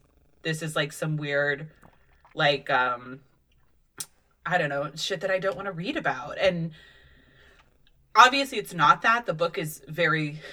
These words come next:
it's not, <laughs> it, like, the book is also not about a sugar daddy in any sort of way. So I, I also just don't understand why that was the title, because I, if,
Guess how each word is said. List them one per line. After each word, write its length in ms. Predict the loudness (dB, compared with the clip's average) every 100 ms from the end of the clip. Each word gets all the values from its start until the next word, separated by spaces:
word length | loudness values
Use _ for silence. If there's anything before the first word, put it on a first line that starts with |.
| -8
it's 160 | -8 -4
not, 140 | -4 -4
<laughs> 100 | -2 -2
it, 180 | -2 0
like, 260 | 2 2 -4 -20 -20 -20 -20 -20 _ -2
the 160 | 4 4
book 240 | 4 2
is 100 | 4
also 260 | 4 2 0
not 280 | 4 4
about 400 | 4 4 4 4
a 40 | 2
sugar 380 | -4 -6 -4 -4
daddy 540 | -4 -4 -6 -10 -14 -20 -20 _ _ _ 2
in 140 | 2 2
any 260 | 0 0 -2
sort 260 | -2 -2
of 140 | -2 -2
way. 340 | 0 2 0
So 160 | -2 -4
I, 120 | -2 0
I 200 | 2 2
also 280 | 0 0 -4
just 220 | -6 2
don't 220 | 4 4
understand 480 | 0 -2 -2 -2 2
why 220 | 6 6
that 160 | 4 0
was 140 | -4
the 80 | -8
title, 400 | -4 -2 2 0
because 400 | 0 2 2 0 4
I, 520 | 8 8 8 4 2 2
if, 220 | 0